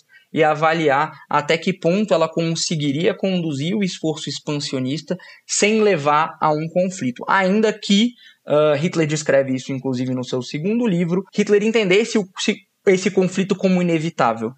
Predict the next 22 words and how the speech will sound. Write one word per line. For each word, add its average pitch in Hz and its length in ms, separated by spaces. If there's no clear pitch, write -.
né? 143 180
Esse 147 140
conflito 156 400
viria, 156 600
o 190 100
objetivo 147 360
do 147 80
rearmamento 147 720
é 147 60
justamente 143 640
preparar 160 720
a 151 200
Alemanha 135 560
para 165 140
o 180 100
momento 165 720
em 160 140
que 156 240
esse 147 260
conflito 139 580
efetivamente 131 720
eclodisse, 170 640